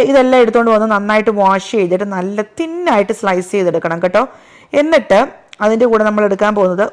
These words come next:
ഉപ്പ്, പിന്നെ ഇത് സ്റ്റീം ചെയ്യാനുള്ള ഇഡ്ലിക്കുട്ടാണ്, നിങ്ങൾക്ക് ഏത് സ്റ്റീമറാണോ എടുക്കുക, പിന്നെ കുറച്ച് മഞ്ഞൾപ്പൊടി, പിന്നെ ഈ പച്ചപ്പാവയ്ക്കയുടെ കൂടെ കുറച്ച് പച്ചമുളക് കൂടെ കിട്ടുവാണെങ്കിൽ അതുകൂടെ ഉണക്കാമെങ്കിൽ നമുക്ക് അതും വറുത്തെടുക്കാനായിട്ട്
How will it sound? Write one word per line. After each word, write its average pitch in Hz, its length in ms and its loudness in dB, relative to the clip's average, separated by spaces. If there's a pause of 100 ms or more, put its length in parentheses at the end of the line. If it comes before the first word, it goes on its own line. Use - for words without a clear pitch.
(120)
ഉപ്പ്, - 260 -2 (640)
പിന്നെ 220 160 -4
ഇത് 233 100 -4
സ്റ്റീം 226 320 -4
ചെയ്യാനുള്ള 190 440 0
ഇഡ്ലിക്കുട്ടാണ്, 220 600 0
നിങ്ങൾക്ക് 202 280 -4
ഏത് 196 140 -4
സ്റ്റീമറാണോ 196 540 0
എടുക്കുക, 190 360 -4
പിന്നെ 208 220 -6
കുറച്ച് 190 280 -8
മഞ്ഞൾപ്പൊടി, 165 480 -8 (400)
പിന്നെ 320 180 -4
ഈ - 80 -14
പച്ചപ്പാവയ്ക്കയുടെ 285 800 4
കൂടെ 254 220 2
കുറച്ച് 240 260 2 (400)
പച്ചമുളക് 240 440 2
കൂടെ 269 200 4
കിട്ടുവാണെങ്കിൽ 208 560 0
അതുകൂടെ 208 220 0
ഉണക്കാമെങ്കിൽ 196 420 -2
നമുക്ക് 196 240 -4
അതും 220 240 -4
വറുത്തെടുക്കാനായിട്ട് 185 720 -2